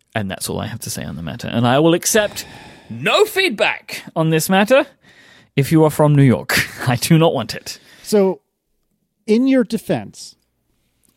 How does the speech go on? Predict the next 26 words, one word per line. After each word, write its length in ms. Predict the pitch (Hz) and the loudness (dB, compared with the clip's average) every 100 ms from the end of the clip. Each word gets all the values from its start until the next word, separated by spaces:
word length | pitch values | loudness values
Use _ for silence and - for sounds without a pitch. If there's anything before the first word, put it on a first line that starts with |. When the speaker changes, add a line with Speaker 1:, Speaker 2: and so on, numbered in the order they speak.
| - | -10
Speaker 2:
this 300 | 135 165 - | -2 -2 -4
post 600 | - 208 202 196 - _ | -2 2 2 0 -10 _
is 180 | 190 165 | -4 -4
from 300 | - 156 143 | -2 -2 -2
twenty 300 | - 131 120 | -2 -4 -2
eleven, 400 | 113 101 - - _ _ _ _ _ _ _ _ _ - | -4 -8 -14 -20 _ _ _ _ _ _ _ _ _ -6
which 560 | 123 147 147 - - _ _ _ - | 0 0 0 -8 -14 _ _ _ 0
is 220 | 165 127 | 0 2
before 500 | 147 - - 180 180 | -2 -2 0 2 4
we 160 | 165 151 | 2 0
knew 180 | 123 | -2
each 200 | 113 - | -6 -10
other. 260 | 123 135 - _ _ _ _ _ _ _ _ _ | -16 -18 -20 _ _ _ _ _ _ _ _ _
And 220 | 160 175 | 0 0
it's 140 | 208 214 | 0 0
on 160 | 220 | 2
my 100 | 233 | 2
Tumblr 220 | 226 269 | 0 0
log, 400 | 208 123 90 101 - | 0 0 -4 -10 -10
which 220 | 127 135 | -8 -6
I 80 | 175 | -4
haven't 440 | 151 170 170 - - | -2 -2 -4 -6 -4
paid 240 | 165 160 | -2 0
any 220 | 160 160 | 0 -2
attention 400 | 165 180 - 123 | -2 -4 -4 -6
to 380 | - 107 104 | -4 -4 -4